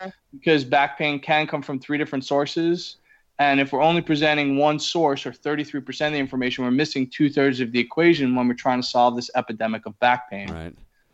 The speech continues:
Speaker 1: So, uh, I'm here kind of, uh, preaching that there's a whole other thirty-three percent out there that no one's talking about or no one knows.
Speaker 2: Yeah. Well, and kinda like what you said about input matters, so does output. It's kinda like when, when I work with people on sleep,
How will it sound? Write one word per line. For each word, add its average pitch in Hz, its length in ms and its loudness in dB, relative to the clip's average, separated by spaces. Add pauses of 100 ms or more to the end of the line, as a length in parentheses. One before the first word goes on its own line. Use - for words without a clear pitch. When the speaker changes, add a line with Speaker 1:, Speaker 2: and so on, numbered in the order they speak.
Speaker 1:
So, 117 260 4
uh, 120 280 4 (360)
I'm 135 140 2
here 156 240 2
kind 151 260 2
of, 135 380 -2 (180)
uh, 123 360 0 (160)
preaching 151 360 0
that 131 220 0
there's 131 160 0
a 120 100 0
whole 139 540 2 (180)
other 135 440 -2 (200)
thirty-three 151 440 0
percent 131 280 -4
out 131 180 2
there 131 140 0
that 117 140 -2
no 127 100 2
one's 120 160 -2
talking 127 340 2
about 120 280 4
or 117 80 -2
no 110 160 -4
one 107 160 -8
knows. 104 340 -10
Speaker 2:
Yeah. 87 240 -6 (320)
Well, 156 140 2
and 160 240 0
kinda 170 140 0
like 151 120 0
what 143 100 -2
you 127 60 -2
said 123 160 2
about 117 240 0
input 135 380 -2
matters, 107 360 -2
so 117 120 -2
does 98 180 -4
output. 92 420 -6
It's 107 140 -10
kinda 151 180 -2
like 135 340 -2 (340)
when, 135 140 -2 (120)
when 131 160 -4
I 120 40 -6
work 120 180 -2
with - 100 -10
people 113 220 -2
on 98 160 -2
sleep, 101 460 -4